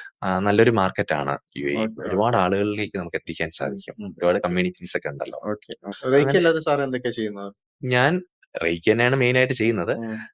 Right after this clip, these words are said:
Speaker 1: അതിൽ തന്നെ മ-, പല എനർജീസും വേറെ എക്സ്ട്രാ എനർജീസ് ചെയ്യാറുണ്ട്. മണി
Speaker 2: ഉം.
Speaker 1: റേക്കിയുടെ ഗ്രാൻഡ് മാസ്റ്റർ ആണ് ഞാൻ.
Speaker 2: ആ, ഉം.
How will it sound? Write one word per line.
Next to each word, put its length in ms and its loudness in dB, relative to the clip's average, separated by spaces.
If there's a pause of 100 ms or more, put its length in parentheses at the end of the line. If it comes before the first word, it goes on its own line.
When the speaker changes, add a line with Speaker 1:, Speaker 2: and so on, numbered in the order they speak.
(120)
Speaker 1:
അതിൽ 260 -4
തന്നെ 200 0
മ-, 240 0
പല 120 2
എനർജീസും 440 0
വേറെ 140 2
എക്സ്ട്രാ 240 -2
എനർജീസ് 280 -4
ചെയ്യാറുണ്ട്. 360 -2
മണി 240 0
Speaker 2:
ഉം. 80 -2
Speaker 1:
റേക്കിയുടെ 380 0
ഗ്രാൻഡ് 280 -4
മാസ്റ്റർ 300 -4
ആണ് 100 -6
ഞാൻ. 180 -6
Speaker 2:
ആ, 40 -8
ഉം. 360 -16